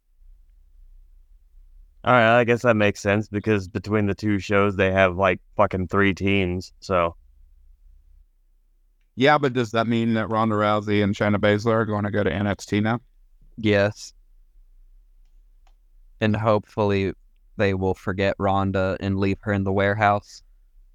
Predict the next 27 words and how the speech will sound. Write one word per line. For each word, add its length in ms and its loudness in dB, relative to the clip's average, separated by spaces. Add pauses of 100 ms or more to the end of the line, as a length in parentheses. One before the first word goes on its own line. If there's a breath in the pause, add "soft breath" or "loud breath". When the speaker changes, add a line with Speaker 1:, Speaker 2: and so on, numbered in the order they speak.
(1400 loud breath)
Speaker 2:
They're 240 4
never 280 2
gonna 400 0 (500)
leave 240 0
her 260 0
in 120 -2
the 40 -2
warehouse. 720 -2
You 80 -2
forget 360 -2
who 240 -2
owns 600 -6 (560)
W 240 0
W 400 0
E 40 0
now. 280 0 (2250)
Speaking 580 0
of, 360 0 (600 soft breath)
let's 260 -6
talk 180 0
about 200 -2
another 360 2
great 280 0
tag 300 -2
match 500 -6
that 200 -4
was 340 -8